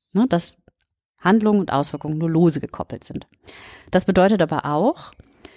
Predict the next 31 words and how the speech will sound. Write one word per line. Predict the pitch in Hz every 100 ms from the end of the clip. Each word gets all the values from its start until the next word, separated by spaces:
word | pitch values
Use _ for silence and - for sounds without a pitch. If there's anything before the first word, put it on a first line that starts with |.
| _ _
dass | 180 -
man | 190
das | 180
nicht | 208 233
im | 180
Vorhinein | - 196 214 214 165 151 151 156
mit | 160
so | 160
einer | 160 151
Annahme | 190 196 143 143
schon | - 147
gehen | 139 135
kann. | 147
Wenn | 165
ich | 165
das | 170 202 -
mache, | 214 233
passiert | 220 175 - 185
auf | 185
jeden | 175 175 170
Fall | 160 143
das. | 117 - - -
Ne? | 214 233
Bei | -
Schulungen | 170 - 220 202
finde | 190 180
ich |
das | 170 160
immer | 165
ganz | 160 -
eindrücklich. | 156 175 165 - 165